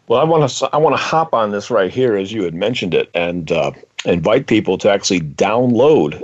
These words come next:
the ten Divine Principles for Living. It is freely available at get wisdom dot com. You can get it directly by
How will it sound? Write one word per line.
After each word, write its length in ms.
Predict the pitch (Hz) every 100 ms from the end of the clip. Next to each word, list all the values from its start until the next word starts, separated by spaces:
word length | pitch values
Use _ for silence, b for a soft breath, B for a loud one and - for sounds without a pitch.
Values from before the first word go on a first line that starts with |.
| -
the 380 | 78 82 73 69 -
ten 240 | 107 107
Divine 340 | 95 95 90
Principles 320 | 82 87 85 78
for 120 | 78
Living. 340 | 113 95 78 - B B B -
It 140 | 110
is 140 | 104 95
freely 360 | - 117 110 95
available 580 | 95 117 104 90 87
at 160 | 90 90
get 140 | 87 -
wisdom 240 | 87 92
dot 200 | 82 80
com. 240 | 90 90
You 100 | 90
can 160 | 92 87
get 160 | 92 107
it 100 | -
directly 460 | 92 117 135 98
by 360 | 101 90 85